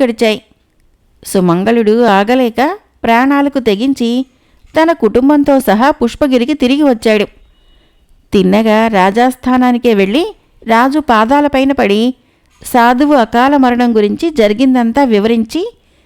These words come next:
తనను క్షమించమని వేడుకున్నాడు. "సుమంగళ, ఉద్దేశపూర్వకంగా నువ్వు ఆ పని చేయలేదని నాకు తెలుసు. వచ్చి కొలువులో చేరు," అన్నాడు రాజు. బేతాళుడు ఈ కథ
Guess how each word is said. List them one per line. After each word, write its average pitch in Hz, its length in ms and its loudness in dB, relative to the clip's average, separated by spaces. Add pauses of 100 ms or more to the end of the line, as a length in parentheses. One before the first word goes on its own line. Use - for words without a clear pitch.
(280)
తనను 339 240 2
క్షమించమని 269 680 0
వేడుకున్నాడు. 233 580 0 (1300)
"సుమంగళ, 208 600 0 (600)
ఉద్దేశపూర్వకంగా 233 1040 0
నువ్వు 277 220 2
ఆ 220 60 2
పని 214 240 0
చేయలేదని 254 560 0
నాకు 247 240 0
తెలుసు. 226 380 0 (760)
వచ్చి 202 280 0
కొలువులో 226 380 2
చేరు," 262 380 -2 (260)
అన్నాడు 254 340 0
రాజు. 208 360 -2 (840)
బేతాళుడు 208 600 0
ఈ 294 160 0
కథ 226 160 -2